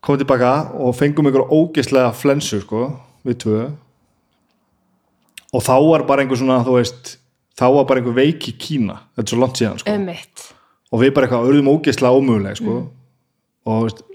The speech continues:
Speaker 1: fekk svona beinverki í kjötið einhvern veginn, þú veist, það var svona
Speaker 2: Ég veit, ég veit hvað þú meinar.
Speaker 1: En við urðum samt bara svona, urðum bara svona hundveik, sko. Þú veist,
Speaker 2: Já.
Speaker 1: við vorum bara frá vinnu bara í, þú veist, tæpa viku eða eitthvað, skil, það var ekki það, ekkert meira það, sko.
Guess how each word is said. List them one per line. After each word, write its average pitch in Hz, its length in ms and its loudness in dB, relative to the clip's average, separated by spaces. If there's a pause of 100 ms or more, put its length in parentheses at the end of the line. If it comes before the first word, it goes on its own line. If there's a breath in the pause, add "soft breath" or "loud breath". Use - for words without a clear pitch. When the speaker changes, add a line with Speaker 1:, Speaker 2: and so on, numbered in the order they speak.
(240)
Speaker 1:
fekk 113 160 -4
svona 117 120 0 (120)
beinverki 139 480 0
í 127 80 -8
kjötið 147 580 -2
einhvern 101 220 -12
veginn, 87 180 -20
þú - 140 -12
veist, - 160 -12
það 120 160 -6
var 113 100 -2
svona 110 140 -4
Speaker 2:
Ég 107 160 -6
veit, 214 180 -12
ég - 140 -16
veit - 160 -6
hvað 208 100 -4
þú 190 60 -4
meinar. 185 340 -8
Speaker 1:
En 131 140 0
við 139 100 4
urðum 175 160 4
samt 175 160 0
bara 180 140 0
svona, 180 200 2 (1900)
urðum 175 280 4
bara 156 140 2
svona 151 140 -2
hundveik, 180 540 2
sko. - 160 -20
Þú - 80 -18
veist, 127 160 0
Speaker 2:
Já. - 20 4
Speaker 1:
við 131 80 2
vorum 156 180 4
bara 143 120 0
frá 147 120 2 (120)
vinnu 156 320 2
bara 110 260 -2
í, 107 80 -6
þú 104 160 -10
veist, - 120 -14
tæpa 127 260 -4
viku 127 280 -2
eða 95 120 -8
eitthvað, - 140 -18
skil, 113 120 -10
það 117 100 -2
var 147 140 2
ekki 131 140 -4
það, 135 160 -2
ekkert 127 160 -4
meira 135 180 0
það, 117 200 -2
sko. - 180 -14